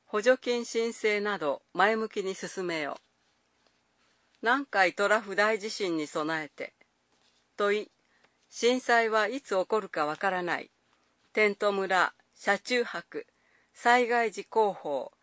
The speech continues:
防災士有資格者の組織化について伺う。答え、防災意識の高揚に努める。大型テントの活用、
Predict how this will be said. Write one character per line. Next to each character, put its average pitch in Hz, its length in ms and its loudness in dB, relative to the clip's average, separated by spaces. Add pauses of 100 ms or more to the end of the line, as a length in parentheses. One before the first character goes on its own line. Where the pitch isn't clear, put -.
(360)
防 247 240 6
災 233 280 0
士 180 300 -6
有 233 160 0
資 - 160 -10
格 - 240 -4
者 185 180 -2
の 151 140 -6
組 196 160 -6
織 - 260 -10
化 233 140 6
に 226 140 0
つ 240 120 -4
い 196 120 -4
て 147 140 -2
伺 143 440 -4
う。 - 100 -16 (880)
答 214 380 0
え、 143 180 -2 (600)
防 233 220 4
災 233 380 0
意 233 140 -8
識 - 260 -4
の 160 120 0
高 208 280 2
揚 202 180 2
に 185 140 -4 (180)
努 190 100 2
め 170 160 -2
る。 - 140 -10 (960)
大 247 220 2
型 247 280 2
テ 233 200 2
ン 202 60 -6
ト 165 160 0
の 139 120 -4
活 - 340 -10
用、 151 320 0